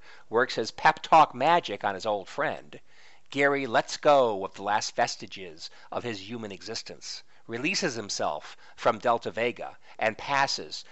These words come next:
to his next plane of existence. "Goodbye, James. Thank you."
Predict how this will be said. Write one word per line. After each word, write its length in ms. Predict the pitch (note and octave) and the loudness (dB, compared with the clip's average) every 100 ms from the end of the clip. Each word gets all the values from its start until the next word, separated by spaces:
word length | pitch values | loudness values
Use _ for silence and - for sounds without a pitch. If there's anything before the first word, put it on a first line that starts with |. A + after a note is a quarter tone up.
| - | -16
to 140 | - A#2+ | -8 -6
his 300 | A2+ F#2 - | -6 -8 -12
next 320 | A2 A#2 - | -6 -6 -6
plane 400 | - A#2+ G#2+ F#2 | -4 -2 -2 -6
of 80 | E2+ | -12
existence. 680 | E2 G2+ - E2+ D#2 - - - - - - - - - - - - - - | -14 -12 -12 -14 -14 -14 -14 -18 -20 -20 -20 -20 -20 -20 -20 -20 -20 -20 -4
"Goodbye, 440 | D#3 D3 D3+ C3+ A#2 | 2 6 8 8 2
James. 720 | A2+ A2+ A#2+ B2 A#2+ F#2 - - - - - - - - | -4 -6 -8 -10 -10 -10 -12 -16 -20 -20 -20 -20 -20 -20
Thank 560 | - C3+ C#3+ - - - - - - | 0 0 0 -4 -18 -20 -20 -20 -10
you." 440 | A#2 D3 D#3 | -8 -8 -10